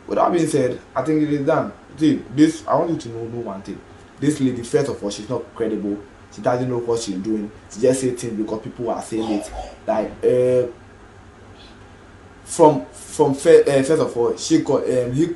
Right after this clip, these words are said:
comparing Namuan and Cheddar is one thing. Everybody is already saying it on the s-, on the internet. Everybody is saying it, and I, I've, I've even already made a video on, on it, that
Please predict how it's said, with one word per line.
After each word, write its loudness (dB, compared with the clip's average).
comparing -2
Namuan -6
and -8
Cheddar -4
is -8
one -4
thing. -4
Everybody 2
is -4
already 0
saying -4
it -8
on -4
the 0
s-, -6
on 4
the 0
internet. 0
Everybody 2
is -8
saying -2
it, -10
and -4
I, 0
I've, 0
I've 0
even -8
already 0
made -10
a -6
video -8
on, -8
on -8
it, -10
that -8